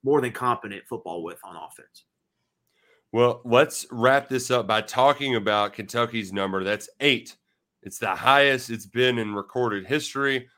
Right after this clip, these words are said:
Speaker 2: least according to one sports blogger, but it's as high as we've ever seen it, Luckett. Eight is
Speaker 1: I think
Speaker 2: the
Speaker 1: it's the
Speaker 2: number.
Speaker 1: perfect number,
Speaker 2: Yeah,
Speaker 1: personally.
Speaker 2: it, and, and the thing is, is the reason why I'm probably still gonna play the over is because you get the push.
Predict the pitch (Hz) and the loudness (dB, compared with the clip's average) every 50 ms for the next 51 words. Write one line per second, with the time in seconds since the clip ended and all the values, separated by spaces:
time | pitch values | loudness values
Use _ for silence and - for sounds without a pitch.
0 | _ _ 104 110 120 117 117 113 110 - 123 120 113 113 107 104 101 101 101 107 | _ _ -4 -4 -4 -4 -4 -8 -8 -4 -4 -2 -2 -2 -2 -4 -4 -2 -2 -2
1 | 107 107 107 113 117 _ - - - - 113 107 101 98 95 - _ - 95 95 | -2 -4 -6 -10 -12 _ -20 -20 -12 -8 -4 -4 -4 -4 -6 -8 _ -4 -2 0
2 | 95 95 90 90 92 90 - _ _ _ _ _ - 107 110 110 110 - 127 120 | 0 0 -2 -4 -6 -8 -8 _ _ _ _ _ -4 -2 -2 -2 -4 -8 -10 -10
3 | 101 104 123 135 139 135 117 110 107 120 120 110 107 101 92 95 - - 98 92 | -4 0 2 4 4 4 2 0 -4 -4 -2 -2 -2 -2 -2 -6 -8 -6 -6 -6
4 | 87 85 80 - 82 82 82 - 85 82 - _ _ _ _ _ _ _ _ _ | -6 -8 -8 -8 -8 -8 -8 -6 -8 -10 -10 _ _ _ _ _ _ _ _ _
5 | _ _ _ _ _ _ _ _ _ _ _ _ _ _ - 127 135 143 - 101 | _ _ _ _ _ _ _ _ _ _ _ _ _ _ -6 -2 -2 -2 -2 -4
6 | - _ _ _ _ _ _ _ _ _ - 117 120 120 120 - 156 139 123 120 | -6 _ _ _ _ _ _ _ _ _ -4 -2 -2 0 2 2 4 4 4 4
7 | 113 113 110 - 147 131 139 143 139 135 117 107 104 - _ _ _ _ _ _ | 4 2 2 2 0 -2 -2 -2 -4 -4 -4 -6 -8 -10 _ _ _ _ _ _
8 | _ _ _ _ _ _ - 104 113 113 101 113 107 107 113 120 113 117 _ _ | _ _ _ _ _ _ -6 -2 0 0 0 -2 -4 -6 -8 -8 -8 -10 _ _
9 | _ _ _ _ _ - 135 147 156 143 127 139 151 151 147 135 - 143 156 - | _ _ _ _ _ -2 -2 -2 -2 -2 -4 -4 -4 -4 -4 -6 -8 -10 -8 -4
10 | - 185 190 185 165 160 165 170 170 143 139 127 123 120 131 147 165 147 147 147 | -2 0 0 0 2 0 0 0 -2 -4 -8 -10 -6 -2 -2 -2 -2 -2 -2 0
11 | 139 120 113 113 120 123 127 117 - 117 113 123 117 123 123 117 - - 117 120 | 2 2 2 2 2 0 -2 -6 -4 -2 0 0 0 0 -2 -4 -4 -6 -4 -4
12 | 117 113 104 - 113 113 113 113 107 101 95 98 104 107 110 120 123 120 117 - | -4 -4 -4 -2 -2 -2 -2 -2 -2 -2 -2 -2 -2 -4 -4 -6 -6 -6 -8 -12
13 | _ _ _ _ - 98 95 104 98 113 110 98 95 101 90 90 113 113 107 92 | _ _ _ _ -14 -12 -12 -10 -8 -8 -8 -8 -10 -10 -8 -8 -8 -10 -10 -8
14 | - 120 120 123 127 127 - - | -2 0 2 2 0 -2 -6 -14